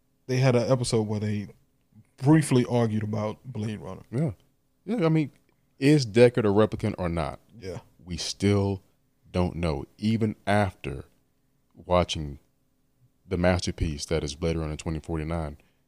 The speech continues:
Speaker 2: we don't know. And at that, at this point, does it matter?
Speaker 1: Nope.
Speaker 2: Doesn't matter. Great question. Doesn't matter.
Speaker 1: Doesn't matter.
Speaker 2: <coughs> Um, Total Recall,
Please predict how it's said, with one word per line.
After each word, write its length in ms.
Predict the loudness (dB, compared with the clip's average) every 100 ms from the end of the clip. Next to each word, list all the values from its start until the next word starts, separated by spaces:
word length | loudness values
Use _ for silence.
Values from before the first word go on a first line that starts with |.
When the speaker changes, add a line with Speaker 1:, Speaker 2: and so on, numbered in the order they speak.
| _
Speaker 2:
we 120 | -4
don't 200 | -2 0
know. 240 | 0 -2 -6 _ _ _ _ _ _ -6
And 160 | -4
at 80 | 0
that, 240 | 2 2 0
at 160 | -2
this 140 | 0 0
point, 360 | 0 0 0 -6 _ _ _ -10
does 200 | -6 -2
it 60 | 2
matter? 360 | 2 2 -2 -8 _ -12
Speaker 1:
Nope. 220 | -8 -8 -12 _ _ _ _ _ _ _ _ -10
Speaker 2:
Doesn't 240 | -6 -2
matter. 280 | 0 -2 -4 -12 _ _ _ _ _ _ _ _ _ _ _ _ -2
Great 180 | 0 4
question. 480 | 6 6 4 -4 -6 _ _ _
Doesn't 280 | -6 -4 -2
matter. 300 | -2 -6 -10 -20 -14
Speaker 1:
Doesn't 240 | -8 -6
matter. 260 | -4 -6 -8 _ _ _ _ _ _ _ _ _ _ _ _ _ _ _ _ -6
Speaker 2:
<coughs> 100 | -6 -10 -14 -6
Um, 600 | -4 -2 -4 -6 -8 -12 _ _ _ _ _ _ _ _ _ 4
Total 280 | 6 8 8
Recall, 560 | 4 4 0 -2 -10